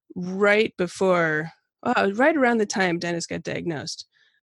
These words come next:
And then since then, of course, John McCain died of it more recently. So it's been talked about a little more in the press. But yeah, you're absolutely right that it, it can affect people totally differently. And in his case,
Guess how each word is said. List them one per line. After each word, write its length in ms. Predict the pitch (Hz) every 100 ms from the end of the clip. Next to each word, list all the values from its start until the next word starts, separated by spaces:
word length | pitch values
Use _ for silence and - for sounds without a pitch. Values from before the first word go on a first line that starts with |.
| _ -
And 220 | 185 185
then 120 | 175
since 300 | 180 196 190
then, 140 | 180 175
of 60 |
course, 240 | 180 175 -
John 240 | 185 175
McCain 400 | 175 - 220 214
died 180 | 180 170
of 60 |
it 80 | 170
more 160 | 175 170
recently. 340 | 196 190 180
So 120 | 175
it's 140 | 175 -
been 160 | 190
talked 260 | 185 185 185
about 160 | 185 180
a 60 |
little 160 | 185 185
more 140 | 185
in 60 | 185
the 80 | 202
press. 220 | 202 202
But 240 | - 180 - - - - _ _ _ _ _
yeah, 340 | 214 220 214 190 - - -
you're 140 | 247
absolutely 480 | 285 403 320 285 240
right 260 | 220 208 202
that 180 | 185 180
it, 180 | 175 _ _ 208
it 160 | 196
can 160 | - 196
affect 500 | 180 - 196 202 -
people 320 | 208 - 180
totally 460 | - - 185 175 175
differently. 460 | 190 185 - 175
And 80 | 180
in 100 | 180
his 320 | 175 233 240
case, 560 | - 214 180 170 -